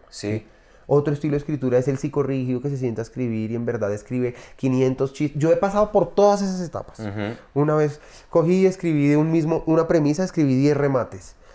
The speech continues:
Speaker 2: Y me casé con el remate número treinta y siete.
Speaker 1: <laughs> Pucha.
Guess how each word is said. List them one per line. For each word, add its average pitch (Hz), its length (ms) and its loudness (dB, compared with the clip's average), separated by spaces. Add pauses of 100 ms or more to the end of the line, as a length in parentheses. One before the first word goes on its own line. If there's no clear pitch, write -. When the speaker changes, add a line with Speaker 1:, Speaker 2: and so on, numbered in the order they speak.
(180)
Speaker 2:
Y 131 440 2
me 123 120 2
casé 120 240 -4
con 123 160 0
el 135 80 2
remate 123 320 -2
número 120 300 -2
treinta 107 260 -6
y 90 80 -10
siete. - 300 -20 (300)
Speaker 1:
<laughs> 156 1080 2
Pucha. 131 540 -8